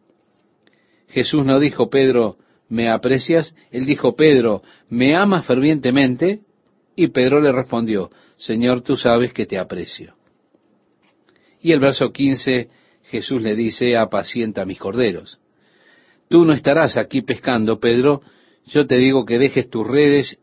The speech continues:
y me sigas. Te haré pescador de hombres. Ahora,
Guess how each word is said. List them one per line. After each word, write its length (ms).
y 120
me 140
sigas. 600
Te 120
haré 180
pescador 540
de 120
hombres. 560
Ahora, 500